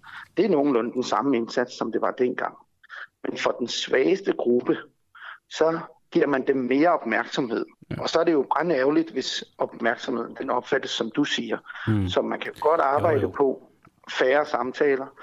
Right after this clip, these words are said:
Speaker 1: og måske noget mere værdi af det.
Speaker 2: Mm.
Speaker 1: Og, og som jeg også læser det, så, så skal der også gives nogle tilbud, som sådan set, øh, hjælper den enkelte.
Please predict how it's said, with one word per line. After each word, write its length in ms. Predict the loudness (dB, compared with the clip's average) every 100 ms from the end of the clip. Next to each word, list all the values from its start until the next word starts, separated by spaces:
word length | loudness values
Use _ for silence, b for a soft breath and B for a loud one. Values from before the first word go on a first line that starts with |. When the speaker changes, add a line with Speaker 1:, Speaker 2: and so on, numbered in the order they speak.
| B B B B
Speaker 1:
og 120 | -2
måske 460 | -2 0 0 0 -4 -4
noget 140 | 0 2
mere 280 | 4 4 4
værdi 340 | 2 0 0
af 60 | 0
det. 260 | 0 0
Speaker 2:
Mm. 60 | 0 -6 _ _ -10
Speaker 1:
Og, 240 | -6 -2 0
og 140 | 0
som 180 | 0 2
jeg 80 | 2
også 160 | 2
læser 300 | 2 0 0
det, 160 | 0 -2 -4
så, 360 | 0 2 2 -2 B B B B B
så 100 | -4
skal 260 | -2 2 2
der 140 | 2 -2 -18 _
også 300 | 0 0 0
gives 420 | 0 -2 -2 -4
nogle 220 | 0 0 2
tilbud, 400 | 0 0 0 0
som 340 | 0 -2 -4 -12 B B B _
sådan 280 | -8 -2 0
set, 380 | 0 0 -2 -10 -8
øh, 80 |
hjælper 420 | -8 0 0 0 -2
den 160 | -2
enkelte. 460 | -6 -6 -8 -8